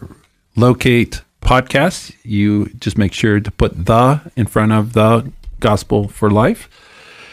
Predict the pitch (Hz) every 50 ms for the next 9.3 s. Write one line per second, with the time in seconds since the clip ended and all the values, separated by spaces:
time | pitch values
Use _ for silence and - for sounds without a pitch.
0 | - - _ _ - 143 147 151 170 156 165 165 170 165 165 156 147 143 127 123
1 | 131 151 151 165 175 190 190 - - - - 131 120 120 110 110 147 156 151 147
2 | 135 123 - - 165 165 - - - - 180 180 175 165 147 - 139 127 117 113
3 | 117 120 123 123 117 113 - - - - - - 151 151 160 165 156 139 139 135
4 | 135 143 143 131 - - 147 147 147 - - 160 151 151 147 143 135 117 - -
5 | - 139 139 156 135 147 156 143 - - 147 139 147 143 143 143 117 127 - -
6 | 127 117 - - 101 101 101 - - 139 147 147 135 147 151 147 135 131 - 131
7 | 131 135 135 131 131 - - 135 131 131 127 131 - 131 123 117 - - 101 -
8 | - 135 127 127 123 - 131 120 - - 113 107 110 110 98 - - 160 160 160
9 | 160 160 160 156 143 135